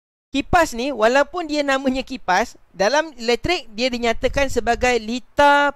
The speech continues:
pencahayaan. Okey, lita dia tu adalah lita pencahayaan. Ha, dia duduk dalam lita lampu. Nama lita adalah lita lampu. Jadi, ah,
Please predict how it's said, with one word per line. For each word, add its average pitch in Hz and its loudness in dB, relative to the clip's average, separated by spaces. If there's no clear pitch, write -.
pencahayaan. 254 2
Okey, 247 2
lita 269 0
dia 269 -4
tu 330 -4
adalah 254 -2
lita 240 2
pencahayaan. 226 0
Ha, 147 -2
dia 220 0
duduk 240 -2
dalam 226 2
lita 220 2
lampu. 220 0
Nama 208 0
lita 254 0
adalah 220 -2
lita 220 -2
lampu. 196 -4
Jadi, 311 -4
ah, 180 0